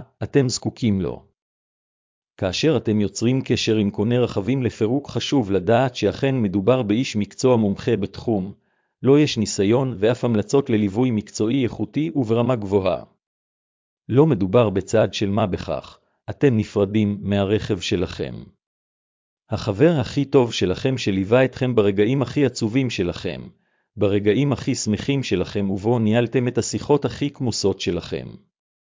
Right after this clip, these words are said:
עבור הרכב תקבלו תמורה ראויה ולרוב במזומן.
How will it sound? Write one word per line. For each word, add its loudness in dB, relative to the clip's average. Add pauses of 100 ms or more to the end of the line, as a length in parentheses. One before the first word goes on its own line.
(680)
עבור 2
הרכב 0
תקבלו 0
תמורה 0
ראויה 2 (120)
ולרוב 2
במזומן. 0